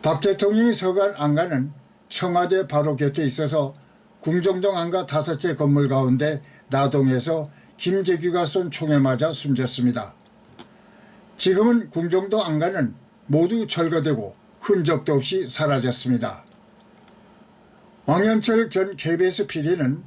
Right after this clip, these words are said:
무궁화 동산을 조성한 이승률 반도 환경개발 대표는 박 대통령이 서간 장소로서 의미와 역사를 알리기에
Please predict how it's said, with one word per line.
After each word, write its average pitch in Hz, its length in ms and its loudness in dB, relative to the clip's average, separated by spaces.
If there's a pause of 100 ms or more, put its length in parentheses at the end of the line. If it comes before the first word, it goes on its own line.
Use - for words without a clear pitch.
(120)
무궁화 165 440 0
동산을 175 480 -2
조성한 160 540 -2 (100)
이승률 185 720 2 (140)
반도 156 420 -2
환경개발 170 840 -2
대표는 143 440 0 (600)
박 147 180 0
대통령이 190 480 0
서간 175 340 0
장소로서 147 920 0
의미와 151 680 4
역사를 185 480 0
알리기에 147 500 -2